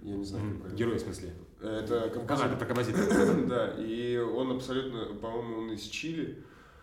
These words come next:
Speaker 1: э, или не помню.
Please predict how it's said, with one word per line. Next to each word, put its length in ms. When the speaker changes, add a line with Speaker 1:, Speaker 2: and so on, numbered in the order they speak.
Speaker 1:
э, 840
или 600
не 240
помню. 320